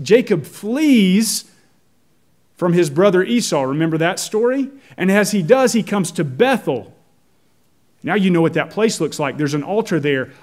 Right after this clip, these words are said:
a big place of worship that has been erected and stands, waits for people to gather there and offer sacrifice to God. Jacob comes to Bethel,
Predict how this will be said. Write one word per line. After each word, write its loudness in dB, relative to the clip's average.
a -4
big 0
place 0
of 2
worship -2
that -4
has 2
been 0
erected -2
and -4
stands, -4
waits -2
for -6
people -6
to 0
gather 0
there -8
and -6
offer -4
sacrifice -4
to -4
God. -2
Jacob 6
comes 0
to 0
Bethel, 2